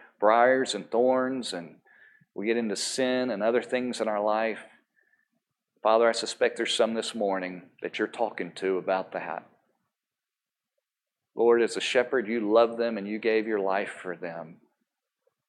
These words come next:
Father, I pray as they confess that sin and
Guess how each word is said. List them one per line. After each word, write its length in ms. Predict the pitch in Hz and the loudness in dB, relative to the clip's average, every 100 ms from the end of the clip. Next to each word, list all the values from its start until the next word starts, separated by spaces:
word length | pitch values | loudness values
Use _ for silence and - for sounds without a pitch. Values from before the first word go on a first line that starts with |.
| _ _ _ _ - _ _ - - | _ _ _ _ -20 _ _ -14 0
Father, 320 | 110 113 110 | 2 4 2
I 100 | 117 | -2
pray 560 | - 110 98 85 87 - _ _ | 0 0 0 -2 -10 -18 _ _
as 100 | - | -4
they 140 | 104 104 | -2 -2
confess 540 | 98 95 - 101 - | -6 -6 -4 -4 -2
that 220 | 117 101 | -2 -2
sin 500 | - 117 107 107 107 | -6 -6 -4 -4 -6
and 220 | 90 85 | -10 -14